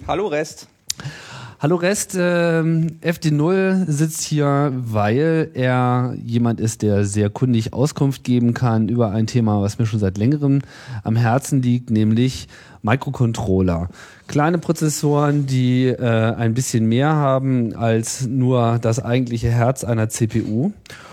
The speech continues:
Speaker 2: Und was man damit machen kann, das wollen wir hier mal ein bisschen ausloten.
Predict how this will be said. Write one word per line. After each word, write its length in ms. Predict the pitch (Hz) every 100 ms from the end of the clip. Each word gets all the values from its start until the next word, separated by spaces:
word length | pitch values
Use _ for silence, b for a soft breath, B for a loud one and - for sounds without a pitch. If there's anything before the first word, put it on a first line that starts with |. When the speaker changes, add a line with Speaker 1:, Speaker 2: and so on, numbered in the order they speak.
| B 151
Speaker 2:
Und 160 | 127
was 100 | 139
man 140 | 143 127
damit 180 | 117
machen 300 | 113 135 175
kann, 340 | 165 175 202 247 - -
das 160 | 131
wollen 140 | 120 117
wir 60 |
hier 120 | 117 127
mal 160 | 135
ein 100 | 139
bisschen 220 | 147 185
ausloten. 840 | 160 175 202 117 101 98 85 82